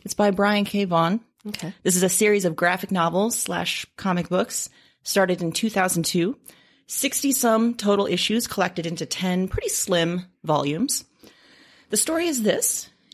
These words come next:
Speaker 1: Yorick Brown is the last surviving human with a Y chromosome.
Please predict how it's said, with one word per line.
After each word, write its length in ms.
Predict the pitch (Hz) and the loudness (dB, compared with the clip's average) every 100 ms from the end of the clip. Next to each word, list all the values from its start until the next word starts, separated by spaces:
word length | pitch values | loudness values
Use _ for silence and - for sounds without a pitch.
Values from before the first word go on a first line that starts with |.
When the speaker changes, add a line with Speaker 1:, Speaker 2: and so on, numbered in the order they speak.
| 156 | -6
Speaker 1:
Yorick 420 | 165 254 - 208 | 2 4 4 0
Brown 420 | 196 190 185 240 | 2 4 4 2
is 220 | 214 170 | 0 -4
the 100 | 156 | -2
last 420 | 151 160 170 226 | -2 0 0 -2
surviving 600 | - 262 180 160 151 165 160 | 0 0 0 0 0 0 -2
human 480 | - 180 160 156 | 0 0 2 2
with 160 | 151 143 | -2 -4
a 60 | 151 | -8
Y 480 | 147 160 170 196 208 | -8 -6 -4 -4 -6
chromosome. 840 | - 123 107 104 - - - | -6 -6 -4 -6 -8 -8 -8